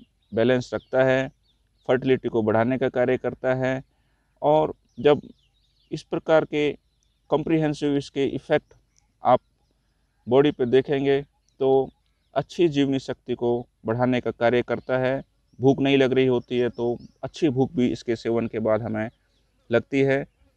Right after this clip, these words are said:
काफ़ी अच्छा ये प्लांट है और इसके साथ साथ ये सेफ भी है। आप इसको जिस भी अवस्था में आप देख पा रहे होंगे,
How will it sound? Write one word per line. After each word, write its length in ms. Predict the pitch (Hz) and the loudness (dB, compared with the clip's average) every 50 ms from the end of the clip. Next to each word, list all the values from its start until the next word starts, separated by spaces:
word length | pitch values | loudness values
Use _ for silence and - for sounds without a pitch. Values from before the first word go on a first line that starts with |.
| _ _ _ _ _ _ - - | _ _ _ _ _ _ 0 2
काफ़ी 240 | 147 156 160 165 - | 2 2 2 0 0
अच्छा 300 | - 139 - - 156 139 | -2 -2 -4 -4 -2 0
ये 220 | 139 135 131 131 | 0 2 0 0
प्लांट 500 | 131 151 _ _ - 120 120 131 135 - | -2 -4 _ _ 0 2 2 2 0 -2
है 140 | 160 139 135 | -4 -6 -4
और 280 | - - 120 127 113 - - _ _ - - - _ - | -2 0 0 -2 -2 -4 -14 _ _ -20 -20 -20 _ -20
इसके 220 | - - - 156 | -12 -6 -6 -4
साथ 180 | - - 139 147 | 0 0 0 0
साथ 260 | - - 139 135 - | 0 -2 -4 -2 -2
ये 120 | 127 127 135 | 0 -2 -2
सेफ 320 | - - - 135 135 - _ - | -2 0 0 0 0 0 _ -8
भी 80 | 131 123 | -8 -6
है। 180 | 131 123 139 226 - _ _ _ _ _ _ _ _ _ _ - | -6 -6 -8 -8 -10 _ _ _ _ _ _ _ _ _ _ 2
आप 220 | - 131 135 - - | 4 4 4 2 0
इसको 420 | 139 - - - 131 131 127 131 131 - _ _ _ _ _ _ - | -10 -8 -4 0 2 2 2 2 -2 -6 _ _ _ _ _ _ -12
जिस 200 | 135 139 143 - - | -10 -10 -8 -2 2
भी 80 | 147 | 4
अवस्था 380 | 143 123 123 135 - - 143 131 | 6 6 6 4 2 -2 -4 -4
में 140 | 135 135 127 | -2 -2 0
आप 140 | 123 117 113 | 0 0 2
देख 200 | 113 123 123 - - | 2 0 0 0 0
पा 100 | 123 123 | -2 0
रहे 160 | 120 120 120 123 | 2 2 2 0
होंगे, 360 | 123 117 117 117 120 131 151 | 0 -2 -4 -2 -4 -4 -4